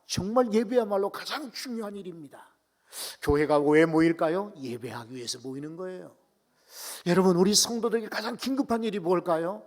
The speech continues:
다른 일보다 예배가 최우선입니다. 예배하시고 일하십시오.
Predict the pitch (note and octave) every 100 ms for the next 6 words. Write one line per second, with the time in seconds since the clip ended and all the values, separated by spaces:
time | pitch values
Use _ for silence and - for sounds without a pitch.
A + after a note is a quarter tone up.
0 | _ - C#3 C#3+ C#3+ C#3 C#3+ E3 E3 -
1 | - - D3+ E3+ D3 B2 C#3+ C#3 - _
2 | - - F#3+ F#3+ - _ - C4 F#3 F3
3 | C#3 B2 B2 - - - _ _ _ _
4 | E3 D#3 D#3+ D#3 B2 - B3 G#3 A#3 A#3
5 | G#3 D3 B2 - D3 - -